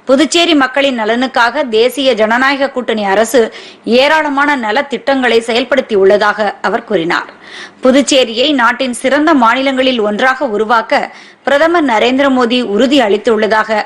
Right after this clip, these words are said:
அவர் தெரிவித்தார். பாரம்பரிய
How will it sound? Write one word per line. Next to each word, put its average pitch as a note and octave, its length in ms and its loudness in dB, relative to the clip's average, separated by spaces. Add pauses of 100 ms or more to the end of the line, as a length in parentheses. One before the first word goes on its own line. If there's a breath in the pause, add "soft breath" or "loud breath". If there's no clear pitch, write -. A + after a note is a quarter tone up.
(120)
அவர் G3+ 220 -4
தெரிவித்தார். E3+ 520 -6 (840 loud breath)
பாரம்பரிய F4 600 2